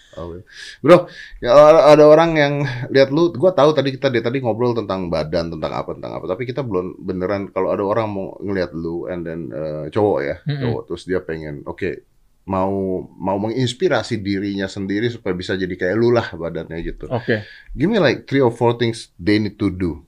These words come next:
Speaker 1: step by step.
Speaker 2: Yang pertama, udah pasti harus bisa komitmen sama diri sendiri.
Speaker 1: Komitmen sama
Speaker 2: Ya.
Speaker 1: diri sendiri ya.
Speaker 2: Harus bisa disiplin.
Speaker 1: <laughs>
Speaker 2: Ya kalau nggak bisa itu udah percuma.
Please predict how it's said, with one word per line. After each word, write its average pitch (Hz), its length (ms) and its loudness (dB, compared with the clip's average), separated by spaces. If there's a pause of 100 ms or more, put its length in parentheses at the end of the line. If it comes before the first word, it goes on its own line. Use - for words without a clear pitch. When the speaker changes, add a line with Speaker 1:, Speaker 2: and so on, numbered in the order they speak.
Speaker 1:
step - 320 -6
by 78 120 -4
step. - 400 -12 (640)
Speaker 2:
Yang 110 200 -8
pertama, 113 580 -8 (240)
udah 117 240 0
pasti 110 400 -6
harus 101 300 -6
bisa 110 260 -6
komitmen 104 400 -8
sama 101 200 -8
diri 104 200 -8
sendiri. 98 480 -10 (160)
Speaker 1:
Komitmen 92 420 -4
sama 80 160 -4
Speaker 2:
Ya. - 100 -6
Speaker 1:
diri 78 140 -10
sendiri - 400 -14
ya. 90 140 -16 (460)
Speaker 2:
Harus 131 200 0
bisa 127 220 -2
disiplin. 107 560 -8 (1040)
Speaker 1:
<laughs> - 20 -10 (800)
Speaker 2:
Ya 110 140 -4
kalau - 160 2
nggak 120 160 0
bisa 135 200 0
itu 123 240 2
udah 131 280 6
percuma. 120 420 0